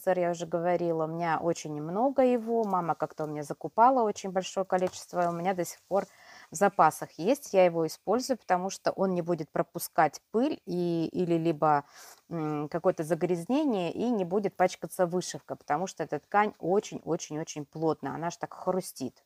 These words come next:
А, стираешь, она мягенькая, потом, когда гладишь, там переплетение ткани, само такое очень, если его рассматривать, оно очень-очень-очень плотное. Ну, прямо, м, нет, э, как говорится, даже можно сказать, когда вот так вот берёшь воду, она вот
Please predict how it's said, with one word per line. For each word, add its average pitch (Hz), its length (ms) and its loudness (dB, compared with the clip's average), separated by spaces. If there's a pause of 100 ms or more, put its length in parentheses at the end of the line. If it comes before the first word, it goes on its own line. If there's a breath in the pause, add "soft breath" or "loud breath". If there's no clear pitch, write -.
(960 soft breath)
А, 165 100 -8
стираешь, 185 480 8
она 170 160 0
мягенькая, 262 480 2
потом, - 260 -4
когда 160 220 0
гладишь, 208 460 4
там 185 280 2
переплетение 175 800 -2
ткани, 214 420 4
само 175 340 0
такое 175 360 2
очень, 170 380 -2
если 156 200 -6
его 156 160 -2
рассматривать, 165 680 2
оно 156 180 -4
очень-очень-очень 170 1000 -2
плотное. 156 680 -2 (100)
Ну, 165 280 -12
прямо, 160 580 -4 (280)
м, 165 460 -14
нет, 175 320 -2
э, - 400 -10 (140)
как - 100 -20
говорится, 180 340 -2
даже 170 280 0
можно 170 320 -4
сказать, 170 340 -2 (340 loud breath)
когда 180 180 8
вот 170 60 4
так 165 100 4
вот 160 100 0
берёшь 233 320 4
воду, 156 460 2
она 185 260 0
вот 170 220 -4